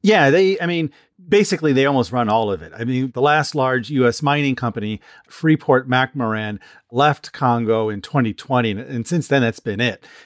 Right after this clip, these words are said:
Now, if you want to source cobalt out of the area, you have to go through China, either as for raw materials, or China also has set up a lot of the refining and processing of these materials. So, basically, there's just a ring of Chinese,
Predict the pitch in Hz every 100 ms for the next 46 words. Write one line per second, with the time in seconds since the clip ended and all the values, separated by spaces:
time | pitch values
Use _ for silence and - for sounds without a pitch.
0 | - 135 160 147 - 151 135 123 - 143
1 | 120 - - 175 143 117 117 107 110 113
2 | 113 117 - - - 143 156 143 120 131
3 | 123 135 117 - 131 123 117 104 117 120
4 | 117 110 110 104 - 120 117 117 113 -
5 | 160 165 170 - - - 151 135 156 139
6 | 131 127 120 117 131 117 - 117 117 117
7 | 107 107 107 113 104 135 123 110 107 -
8 | 165 135 120 110 101 101 101 101 123 101
9 | 98 135 - - - - - 170 147 151
10 | 170 160 190 170 175 156 135 139 131 131
11 | 127 110 127 135 131 113 - 131 123 120
12 | 120 107